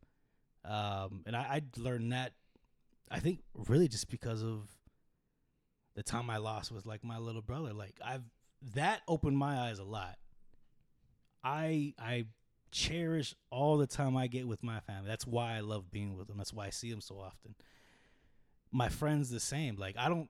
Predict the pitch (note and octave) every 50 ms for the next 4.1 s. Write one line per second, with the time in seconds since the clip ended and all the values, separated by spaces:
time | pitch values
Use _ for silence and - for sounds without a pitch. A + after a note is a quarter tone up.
0 | - D3 C3 C3 D3 D#3 C3+ B2+ - - D3 C#3 B2 A2+ A2+ - C3 C3 B2+ B2
1 | A#2+ A#2 A2 A2+ A2+ A#2 A2 G#2 - B2+ A#2 A2 G2+ G2+ A2 A2+ A2+ A2 A2 A2+
2 | A2 G2+ - - A#2 A2 A2+ - - A2+ G#2+ G#2 G2+ G#2 G2+ G#2+ G#2 G2+ F#2+ -
3 | - - _ _ _ _ _ _ _ _ _ _ _ _ _ - A2+ A2 B2 C3+
4 | D3+ D#3+